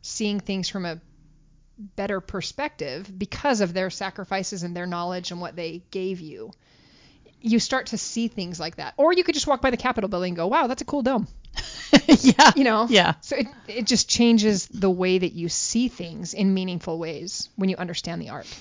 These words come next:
Speaker 2: It's also funny and sometimes embarrassing when people don't understand the cultural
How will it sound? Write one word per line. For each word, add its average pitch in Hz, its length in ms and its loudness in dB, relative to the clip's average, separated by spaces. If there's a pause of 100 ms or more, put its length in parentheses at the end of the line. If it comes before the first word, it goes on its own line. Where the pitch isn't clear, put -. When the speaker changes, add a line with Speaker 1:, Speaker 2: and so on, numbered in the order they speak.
(160)
Speaker 2:
It's 220 180 6
also 180 640 6 (200)
funny 196 640 6 (220)
and 175 460 6
sometimes 185 460 6
embarrassing 175 720 6
when 190 160 6
people 180 320 6
don't 156 360 6
understand 185 540 4
the 180 40 2
cultural 180 680 4